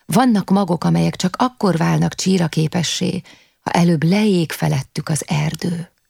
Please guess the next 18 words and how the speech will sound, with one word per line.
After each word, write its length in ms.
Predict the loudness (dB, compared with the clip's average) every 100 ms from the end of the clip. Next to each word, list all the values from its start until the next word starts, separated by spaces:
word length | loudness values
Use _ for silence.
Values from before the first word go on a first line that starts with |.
| _ _ _ _ _ _ _
A 100 | -4
sűrű 340 | 0 2 2 2
padlizsán 520 | 0 0 0 0 0
illata 440 | 0 0 -2 0
összekeveredik 800 | -2 -2 -4 -2 -2 0 -2 -4
a 40 |
füsttel, 600 | -6 -4 -6 -4 -6 -4 -8 _ _ _ _
majd 220 | 0 2
arrébb 400 | 2 2 2 0
libbenti 500 | 0 0 -2 -2 -4
a 80 | -4
szél. 520 | -4 -4 -4 -4 -6 _ _ _ _ _ _
Valami 400 | 0 2 4 2 2
édes 380 | 0 2 0
virágillatot 800 | 0 0 0 0 -2 -2 -4 -6
hoz 160 | -6 -4
a 40 |
helyébe. 680 | -4 -4 -4 -4 -4 -6 -8